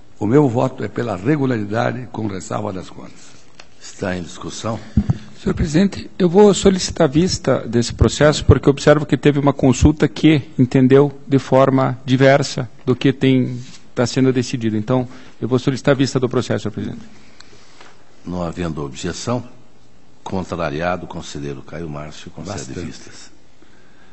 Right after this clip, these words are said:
Speaker 1: O seguinte é o dois meia quatro, cento e quarenta onze, obras sociais e, e educacionais da Igreja de Deus do Brasil de Campo Mourão.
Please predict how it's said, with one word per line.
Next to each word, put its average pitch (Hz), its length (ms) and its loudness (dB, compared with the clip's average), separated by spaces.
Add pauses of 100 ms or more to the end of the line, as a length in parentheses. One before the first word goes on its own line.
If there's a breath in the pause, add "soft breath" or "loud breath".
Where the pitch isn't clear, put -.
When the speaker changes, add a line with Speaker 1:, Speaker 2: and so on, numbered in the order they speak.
(840 soft breath)
Speaker 1:
O 113 120 -6
seguinte 160 400 0
é - 20 4
o - 20 4
dois 127 200 4
meia 113 180 2
quatro, 117 380 -4
cento 107 220 -4
e - 40 -12
quarenta 101 340 -4
onze, 123 360 2
obras 131 340 0
sociais 127 560 -2
e, 104 80 -2 (380)
e 127 200 6
educacionais 113 800 0
da 113 120 -4
Igreja 131 400 2
de 107 120 -2
Deus 117 460 0 (500)
do 110 160 0
Brasil 110 540 0
de 117 160 -4
Campo 151 680 -4 (240)
Mourão. 110 380 -2